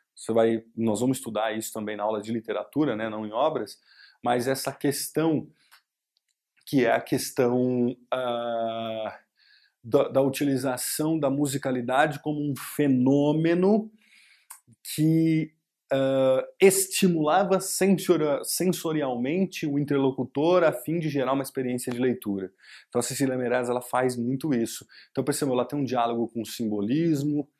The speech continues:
um diálogo p-, por intermédio, né, sei lá, com livros como Vaga Música e tal. Ela tem um diálogo com o arcadismo, por exemplo, com o Romanceiro da Inconfidência,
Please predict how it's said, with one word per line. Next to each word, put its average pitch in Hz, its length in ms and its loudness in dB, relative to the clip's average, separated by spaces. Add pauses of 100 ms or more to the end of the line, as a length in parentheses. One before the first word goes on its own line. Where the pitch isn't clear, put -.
(520)
um 139 140 4
diálogo 123 580 0 (100)
p-, 117 200 -4
por 123 100 0
intermédio, 113 460 0
né, 113 80 -4
sei 113 160 -6
lá, 104 160 -2
com 104 160 -12 (180)
livros 107 220 -2
como 107 180 -8
Vaga 107 300 -2
Música 107 560 -4
e 98 60 -8
tal. 135 360 -4 (220)
Ela 139 160 4
tem 151 120 0
um 147 40 4
diálogo 127 520 0
com 120 200 -6
o 120 60 2
arcadismo, 147 920 0
por 127 220 -6
exemplo, 110 500 -8
com 113 140 -8
o - 20 -8
Romanceiro 107 520 -6
da 104 80 -8
Inconfidência, 120 1000 -6